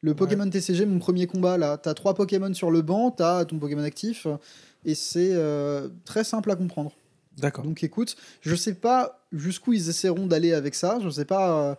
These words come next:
Speaker 1: je pense pas que ça devienne, euh, une espèce de figure e-sport de Pokémon.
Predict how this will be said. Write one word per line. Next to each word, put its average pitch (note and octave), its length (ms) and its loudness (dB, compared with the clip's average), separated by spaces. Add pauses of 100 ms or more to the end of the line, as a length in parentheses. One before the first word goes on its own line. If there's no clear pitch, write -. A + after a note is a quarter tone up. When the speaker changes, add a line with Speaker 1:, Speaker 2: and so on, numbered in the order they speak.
Speaker 1:
je D#3 120 -2
pense F#3 240 0
pas C4 120 2
que C4 60 -4
ça G3 100 -2
devienne, F3 500 2
euh, D#3 220 -2
une D3+ 120 0
espèce E3+ 420 0
de D3+ 100 -4
figure E3+ 480 0
e-sport F3 320 2
de D#3+ 60 4
Pokémon. D#3 680 0